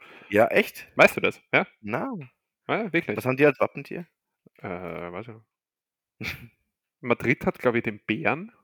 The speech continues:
Speaker 2: Ich
Speaker 1: Mhm.
Speaker 2: glaub, Madrid hat den Bären. Und Barcelona hat Messi.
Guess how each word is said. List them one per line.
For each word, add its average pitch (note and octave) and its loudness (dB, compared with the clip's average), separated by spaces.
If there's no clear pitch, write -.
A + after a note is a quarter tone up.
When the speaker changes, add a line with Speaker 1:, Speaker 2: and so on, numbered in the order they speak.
Speaker 2:
Ich G#2+ -16
Speaker 1:
Mhm. G#2 -12
Speaker 2:
glaub, A#2+ -6
Madrid - -8
hat - -10
den G#2+ -10
Bären. G#2 -6
Und G#2+ -16
Barcelona A2+ -2
hat - -2
Messi. - -2